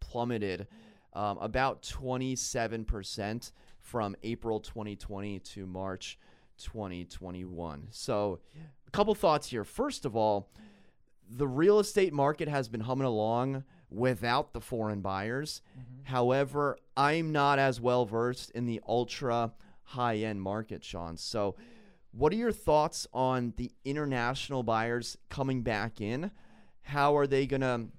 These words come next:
Speaker 1: n-, navigate this new market with, with much less inventory? And then how are they gonna navigate this ultra luxury market?
Speaker 2: Yeah, I mean, to think about this,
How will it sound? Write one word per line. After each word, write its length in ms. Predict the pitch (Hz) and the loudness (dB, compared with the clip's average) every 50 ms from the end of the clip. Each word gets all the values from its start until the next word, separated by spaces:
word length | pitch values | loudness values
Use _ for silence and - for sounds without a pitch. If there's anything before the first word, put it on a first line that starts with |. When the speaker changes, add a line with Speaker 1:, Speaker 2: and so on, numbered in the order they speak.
| - - - | -20 -18 -16
Speaker 1:
n-, 120 | 101 113 - - - - 123 - | -16 -16 -16 -16 -14 -12 -8 -2
navigate 880 | 131 127 123 123 127 135 156 165 165 156 127 139 131 127 120 - 117 104 | 0 0 2 2 4 4 4 4 2 0 0 2 0 0 -2 -4 -4 0
this 240 | 127 135 120 - - | 0 0 0 0 -2
new 260 | 120 120 127 151 180 | 0 2 2 4 4
market 500 | 196 156 120 113 107 104 - 127 131 - | 4 4 2 2 2 0 0 -2 -2 -2
with, 360 | - 120 127 117 110 - - | 0 0 0 0 0 -2 -8
with 280 | - 117 123 113 110 - | -4 0 0 0 0 0
much 380 | 110 110 123 131 120 - - 131 | -2 0 0 0 0 -2 -6 -2
less 300 | 123 127 127 135 - 127 | -2 -2 -2 -2 -4 -6
inventory? 680 | 135 170 165 131 110 - 110 95 101 104 117 135 160 - - - - - - - - - | -6 -4 -6 -8 -8 -6 -4 -2 -2 0 0 -2 -4 -8 -16 -20 -20 -20 -20 -16 -6 -2
And 240 | 107 123 127 123 123 | 0 0 0 0 0
then 340 | 131 131 131 127 123 113 - - - - - - - - - | 0 0 0 0 -2 -4 -6 -10 -18 -20 -20 -20 -20 -20 -14
how 260 | - 117 123 127 139 139 | -6 0 4 6 6 6
are 80 | 135 | 6
they 100 | 127 131 | 6 4
gonna 180 | 120 127 127 120 | 2 2 0 0
navigate 540 | 113 110 113 113 107 104 113 110 101 - - | 0 2 2 2 0 0 -2 -4 -4 -4 -6
this 220 | 110 104 - - - 110 | -6 -6 -6 -6 -4 -2
ultra 480 | 107 104 - - - 107 95 95 92 107 123 | -2 -2 -2 -4 -2 -2 -2 -2 -2 -6 -8
luxury 600 | - 92 90 90 - - - 87 82 82 82 82 - - | -6 -4 -4 -4 -6 -8 -10 -8 -8 -8 -8 -10 -14 -14
market? 320 | - 64 - - - - - - - - - - - - - _ _ _ _ - - - - - | -14 -14 -14 -16 -20 -20 -20 -20 -20 -20 -20 -20 -20 -20 -20 _ _ _ _ -20 -20 -20 -6 2
Speaker 2:
Yeah, 280 | - 180 185 175 156 151 | 8 10 10 10 10 8
I 120 | 143 160 | 6 4
mean, 420 | 165 165 160 160 156 160 185 - - - - | 4 4 2 2 0 -4 -8 -14 -16 -14 -12
to 80 | - - | -4 2
think 200 | - 262 262 - | 4 4 4 4
about 220 | 143 156 123 - | 2 0 0 0
this, 240 | 135 120 - - | -2 -6 -6 -6